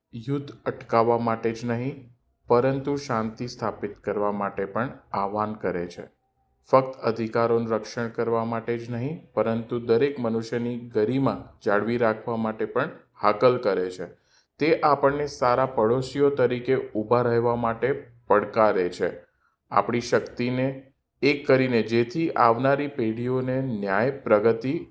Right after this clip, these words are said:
અને શાશ્વત સ્વતંત્રતાનો વિશ્વ વારસામાં મળે. મેડમ પ્રેસિડેન્ટ, દ્વિતીય વિશ્વ યુદ્ધ અને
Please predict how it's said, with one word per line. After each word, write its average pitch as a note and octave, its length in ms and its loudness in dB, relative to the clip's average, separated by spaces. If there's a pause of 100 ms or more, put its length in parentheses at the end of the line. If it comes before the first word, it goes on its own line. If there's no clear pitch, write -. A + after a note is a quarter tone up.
અને A#2 180 -4
શાશ્વત A#2+ 560 -4
સ્વતંત્રતાનો A2 960 -4 (460)
વિશ્વ A2 460 0
વારસામાં G2+ 640 0
મળે. E2+ 260 -6 (2250)
મેડમ B2 520 2
પ્રેસિડેન્ટ, F#2+ 680 -4 (180)
દ્વિતીય C3+ 560 0
વિશ્વ C3+ 400 0
યુદ્ધ C3+ 420 0 (160)
અને G#2+ 440 -2